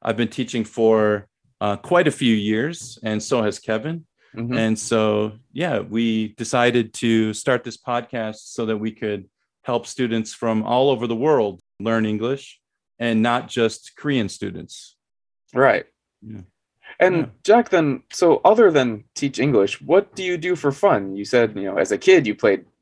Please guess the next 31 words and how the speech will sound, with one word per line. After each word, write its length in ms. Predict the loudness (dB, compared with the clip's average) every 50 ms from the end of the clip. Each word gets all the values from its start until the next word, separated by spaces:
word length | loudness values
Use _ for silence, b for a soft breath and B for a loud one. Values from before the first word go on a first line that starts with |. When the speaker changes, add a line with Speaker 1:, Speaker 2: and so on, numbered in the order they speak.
| -14 -12
Speaker 2:
sports, 600 | -10 -2 2 4 6 6 4 2 0 -8 -12 -12
but 400 | -8 0 2 4 4 4 2 2
what 160 | 2 2 2
about 300 | 4 2 2 0 0 -2
these 220 | -4 -6 -6 -4 -6
days? 400 | -8 -8 -8 -12 -14 -16 -20 _ _ _ _ _ _ _ _ _ _ _ _ _ _ -4
Speaker 1:
Yeah, 320 | 0 0 2 2 2 0
when 200 | 0 -2 -2 0
I 80 | -2 -2
was 200 | -4 -6 -10 -12
a 60 | -16 _
kid, 480 | _ -10 -6 -4 -2 0 0 0 -2
I 160 | -2 -2 -2
was 440 | -2 -2 -4 -6 -8 -10 -14 -18 -14 -4
very 320 | -2 0 0 0 0 -2
active. 480 | -2 -4 -4 -6 -6 -6 -6 -6 -6 -12 _ _ _ _ -6
I 100 | -6 -6
played 280 | -4 -4 -4 -4 -4
a 40 | -2
lot 220 | -4 -2 -4 -4 -4
of 60 | -6
sports. 640 | -12 -12 -8 -6 -6 -6 -6 -10 -16 -20 -20 -20 _ _ _ _ _ _ _ _ _ -4
Um, 340 | -2 0 2 2 2 0 0
but 200 | 0 -2 -2 -2
these 220 | -6 -6 -6 -2
days, 580 | 0 2 2 2 0 0 -4 -8 -14 -16 -18 -18 _ -4
uh, 280 | -2 -2 0 0 -2 -2
as 220 | -2 -2 0 2
I've 240 | 2 0 0 0 0
gotten 340 | 0 0 2 2 0 -2 -2
older, 580 | 0 0 0 0 0 -2 -4 -4 -4 -8 -12